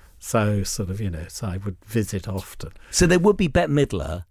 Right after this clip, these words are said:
Speaker 2: and Barry Manilow playing to just, you know, topless
Speaker 1: Yeah,
Speaker 2: men
Speaker 1: yeah.
Speaker 2: walking around who'd
Speaker 1: Well,
Speaker 2: just presumably
Speaker 1: well,
Speaker 2: had
Speaker 1: well,
Speaker 2: sex
Speaker 1: well,
Speaker 2: in private rooms,
Speaker 1: yeah,
Speaker 2: or
Speaker 1: yeah, but they would, they would just be sitting down listening to her. But yes, I mean,
Speaker 2: Wow.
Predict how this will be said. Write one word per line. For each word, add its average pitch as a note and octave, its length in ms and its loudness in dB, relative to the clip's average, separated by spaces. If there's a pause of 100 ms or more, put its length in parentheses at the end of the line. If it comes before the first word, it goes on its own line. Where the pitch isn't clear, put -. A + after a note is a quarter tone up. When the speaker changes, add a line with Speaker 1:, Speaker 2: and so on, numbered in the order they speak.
(160)
Speaker 2:
and G2+ 120 0
Barry A#2+ 280 2
Manilow F#2+ 580 -2
playing G2+ 440 2
to G2 600 0
just, - 280 -2
you B2 80 -2
know, E2+ 240 -4 (240)
topless B3 440 2
Speaker 1:
Yeah, B3+ 40 2
Speaker 2:
men G#2+ 180 4
Speaker 1:
yeah. - 60 -2
Speaker 2:
walking F#2 280 -2
around F#2+ 420 2
who'd G#2 180 0 (220)
Speaker 1:
Well, B3 140 4
Speaker 2:
just G#3 160 0
presumably A#2+ 500 2
Speaker 1:
well, A2+ 100 0
Speaker 2:
had A2+ 100 2
Speaker 1:
well, B3 120 4
Speaker 2:
sex C3+ 320 -2
Speaker 1:
well, A#3 120 2
Speaker 2:
in F#3 60 0
private B2 300 2
rooms, C#3 460 0
Speaker 1:
yeah, C4 100 2
Speaker 2:
or B3 40 2
Speaker 1:
yeah, A#3+ 380 0
but F#3 200 -4
they G3 120 0
would, F3+ 220 -4
they F#3 160 -2
would F3 180 -4
just - 280 -6
be D#3+ 240 -2
sitting F3+ 420 -4
down D3 600 -2 (200)
listening F3 460 0
to - 140 -10
her. A2+ 180 -6
But C#3+ 160 -2
yes, G#3 580 0
I E3+ 60 -4
mean, D3+ 180 0
Speaker 2:
Wow. A#2+ 420 2